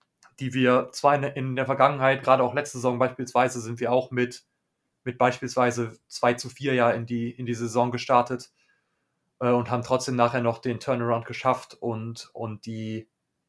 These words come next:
die Playoffs erreicht, da noch einen tiefen Run gehabt. Äh, aber das kannst du auch nicht jedes Jahr machen. Das ist, ist ein, ein Prozess, der ja mental irgendwie an dir kratzt, der dich vielleicht auch mental stärkt,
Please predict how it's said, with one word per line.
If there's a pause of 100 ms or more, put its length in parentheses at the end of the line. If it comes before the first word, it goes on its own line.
(120)
die
Playoffs
erreicht,
da
noch
einen
tiefen
Run
gehabt. (880)
Äh,
aber
das
kannst
du
auch
nicht
jedes
Jahr
machen.
Das
ist,
ist
ein, (220)
ein
Prozess,
der (640)
ja
mental
irgendwie
an
dir
kratzt, (560)
der
dich
vielleicht
auch (300)
mental
stärkt,